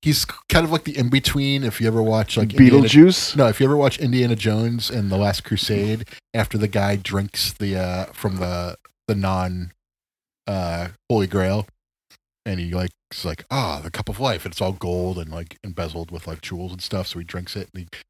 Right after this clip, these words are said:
Speaker 1: it's, like, not when he's, uh, done decaying into a skeleton, but kind of, like, bef-, between he's a human and, like,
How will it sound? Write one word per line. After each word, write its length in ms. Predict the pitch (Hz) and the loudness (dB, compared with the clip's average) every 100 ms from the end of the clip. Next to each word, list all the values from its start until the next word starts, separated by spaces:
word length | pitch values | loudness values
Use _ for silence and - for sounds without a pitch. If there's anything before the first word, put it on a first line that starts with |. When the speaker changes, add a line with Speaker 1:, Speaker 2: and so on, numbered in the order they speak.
| _ | _
Speaker 1:
it's, 140 | 113 143 | -4 0
like, 140 | 120 | 0
not 240 | 120 131 151 | 2 0 2
when 120 | 120 | -2
he's, 280 | 98 - - _ | 0 -4 -6 _
uh, 140 | 120 113 _ - 104 - | -8 -8 _ -16 -8 2
done 240 | 107 107 | 2 2
decaying 520 | 101 110 127 113 117 | 0 0 2 2 2
into 260 | 117 120 123 | -2 -2 -2
a 40 | |
skeleton, 600 | 113 135 127 131 139 139 139 - - | 0 0 -2 -2 -4 -4 -6 -12 -8
but 100 | 101 | -4
kind 180 | 123 113 | 0 0
of, 60 | 107 | -2
like, 160 | 104 | -2
bef-, 180 | 104 - _ - | -6 -8 _ -6
between 360 | 123 - 123 110 | -4 -2 -2 -2
he's 180 | 107 | -8
a 40 | 90 | -10
human 600 | - 110 110 117 123 123 - _ _ - | -8 -6 -4 -4 -4 -8 -14 _ _ -10
and, 220 | 110 101 | -6 -4
like, 260 | 90 90 | -4 -6